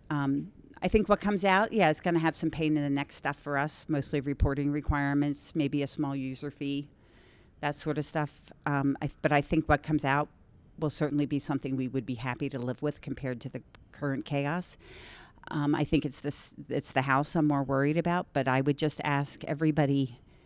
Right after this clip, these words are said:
please keep up the drumbeat. Like, nobody in Congress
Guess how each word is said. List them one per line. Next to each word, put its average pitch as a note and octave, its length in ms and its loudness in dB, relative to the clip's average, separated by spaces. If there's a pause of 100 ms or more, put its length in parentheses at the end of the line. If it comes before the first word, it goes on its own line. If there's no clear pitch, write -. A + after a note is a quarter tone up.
(540)
please F3 440 0
keep - 280 -2
up C3+ 140 0
the C#3 100 0
drumbeat. C#3 500 0 (680)
Like, C#3 300 -2 (600)
nobody D#3 800 8
in B2+ 140 4
Congress C3 580 -2